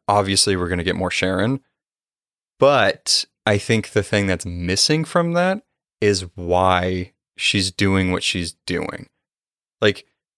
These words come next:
if we do at some point maybe get some backstory, which is so weird. Why would you go back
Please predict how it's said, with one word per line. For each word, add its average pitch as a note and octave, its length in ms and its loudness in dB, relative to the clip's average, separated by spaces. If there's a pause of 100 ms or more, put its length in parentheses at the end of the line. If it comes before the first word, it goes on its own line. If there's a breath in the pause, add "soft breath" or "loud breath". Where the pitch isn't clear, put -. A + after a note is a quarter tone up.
(460)
if D#3 240 2
we C#3+ 180 4
do A#2 460 4
at F#2+ 140 2
some G#2+ 280 2
point G#2 320 0
maybe G2 840 -4
get G2+ 280 2
some F#2+ 260 -4
backstory, A#2+ 760 0
which G2+ 300 0 (140)
is G#2 160 -4
so - 360 0
weird. F#2 480 0
Why G2 180 2
would G#2+ 180 -2
you G#2+ 60 -4
go G2+ 120 0
back F#2+ 500 -2